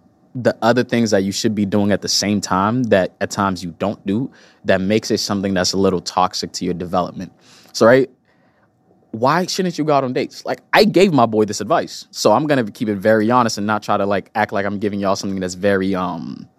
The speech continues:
holy, in, in other words, right? It's like, no, bro, go have fun.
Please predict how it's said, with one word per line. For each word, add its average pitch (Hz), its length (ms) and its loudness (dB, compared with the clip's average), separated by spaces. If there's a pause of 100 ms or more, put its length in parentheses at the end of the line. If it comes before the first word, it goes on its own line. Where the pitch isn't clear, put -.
(360)
holy, 104 580 0 (460)
in, 104 180 -4
in 107 140 -2
other 95 160 0
words, 95 180 0
right? 104 220 2 (480)
It's - 120 0
like, 101 200 4 (1040)
no, 247 280 2
bro, 92 240 -6 (140)
go 143 180 4
have 170 200 2
fun. 151 400 -6